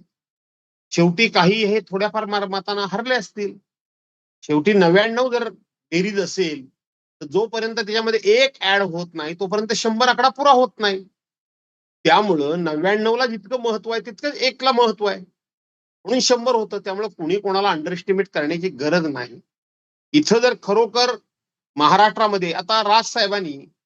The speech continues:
आमची भांडणं महाराष्ट्राच्या हितापेक्षा मोठी असं फक्त भाष्य केलं, पुढे काय? पुढे चर्चा पुढे सरकायलाच तयार नाही. ती चर्चा सरकवली पाहिजे ना. तुम्ही भाष्य केलं, तुम्ही प्रस्ताव मांडलात,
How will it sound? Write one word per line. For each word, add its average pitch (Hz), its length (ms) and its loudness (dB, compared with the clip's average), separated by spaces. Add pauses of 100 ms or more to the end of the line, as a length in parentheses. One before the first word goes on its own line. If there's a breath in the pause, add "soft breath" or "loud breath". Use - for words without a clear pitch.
(580)
आमची 160 320 -2
भांडणं 208 360 2
महाराष्ट्राच्या 208 580 -2
हितापेक्षा 202 480 -4
मोठी 202 360 -6
असं 208 200 -8
फक्त 202 140 -10
भाष्य 175 420 -2
केलं, 220 280 0 (540)
पुढे 185 180 4
काय? 269 340 2 (1300)
पुढे 185 180 4
चर्चा 214 320 -4
पुढे 247 200 -4
सरकायलाच 269 540 -2
तयार 277 260 2
नाही. 226 220 -8 (1000)
ती 196 80 -2
चर्चा 202 340 4
सरकवली 254 460 0
पाहिजे 285 240 2
ना. 294 120 2
तुम्ही 240 220 -8
भाष्य 175 360 -2
केलं, 185 360 -4
तुम्ही 202 260 -6
प्रस्ताव 196 400 -2
मांडलात, 147 440 2